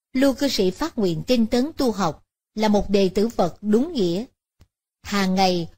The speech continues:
cô tụng kinh Nhất Thiết Như Lai Tâm Bí Mật Toàn Thân Xá Lợi Bảo Kiếp Ấn Đà La Ni một trăm lẻ tám biến. Cô chí thành quỳ trước Phật tụng kinh, tĩnh tọa, chuyên chú miên mật.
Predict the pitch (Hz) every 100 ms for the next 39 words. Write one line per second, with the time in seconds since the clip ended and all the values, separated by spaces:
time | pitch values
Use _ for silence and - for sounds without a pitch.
0 | _ _ - 277 269 185 160 254 233 226
1 | 220 - _ _ 214 269 339 - 330 269
2 | 262 240 240 226 220 240 226 208 269 349
3 | 214 165 - 220 196 190 185 269 254 269
4 | 311 285 185 175 190 190 160 202 - 262
5 | - 254 240 359 - 196 190 175 156 196
6 | 202 226 208 - _ _ 185 196 180 -
7 | 233 226 196 170 - 233 254 240 285 370
8 | _ _ - _ _ _ _ 262 220 247
9 | 302 269 190 160 151 190 190 165 269 339
10 | 196 165 _ 196 156 151 247 233 208 -
11 | _ - 185 196 233 180 151 160 - _
12 | _ _ _ _ - 254 226 208 240 262
13 | 320 226 247 214 185 165